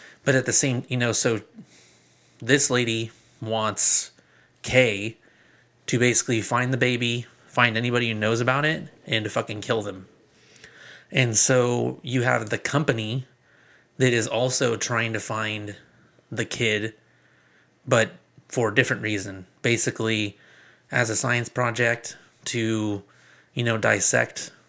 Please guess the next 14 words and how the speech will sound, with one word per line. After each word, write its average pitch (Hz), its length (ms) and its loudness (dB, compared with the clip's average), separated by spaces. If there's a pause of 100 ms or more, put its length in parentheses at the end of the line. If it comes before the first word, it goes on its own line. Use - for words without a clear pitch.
this 113 240 0
kid 110 460 0 (540)
and 117 320 0
try 120 160 4
to 110 80 0
figure 110 300 0
out, 113 300 -2
you 117 60 -8
know, 110 180 -4
what 104 200 -6
makes 110 280 -2
the 127 80 -6
kid 101 340 -6
tick - 440 -2